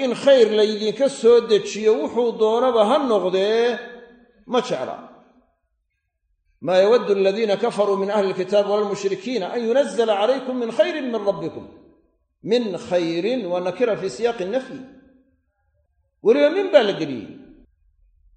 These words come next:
Qaacidaduna maxay tahay? إذا وقعت النكرة في سياق النفي تفيد العموم. Nakiradu hadday siyaaqu nafyi dhacdo, cumuum bay faa'iidaysaa. Weliba waa noocii cumuumka naska ku ahaa weeye.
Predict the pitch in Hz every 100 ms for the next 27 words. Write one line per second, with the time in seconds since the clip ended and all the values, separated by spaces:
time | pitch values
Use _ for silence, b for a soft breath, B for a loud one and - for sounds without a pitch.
0 | _ 190 190 220 285 277 254 294 208 156
1 | 107 - - - - _ _ _ _ _
2 | - 160 185 202 277 240 247 254 233 277
3 | 254 247 226 233 277 277 269 254 277 240
4 | 247 240 220 330 311 269 330 370 214 104
5 | - - _ _ _ _ _ _ _ _
6 | - 175 220 277 262 240 269 - 254 240
7 | 269 302 226 254 240 254 254 277 311 262
8 | 220 220 202 190 170 175 123 - - -
9 | - _ _ _ _ _ _ _ _ _
10 | 156 208 269 254 254 285 269 262 247 277
11 | 294 - 240 240 294 - 247 233 262 220
12 | 202 202 156 -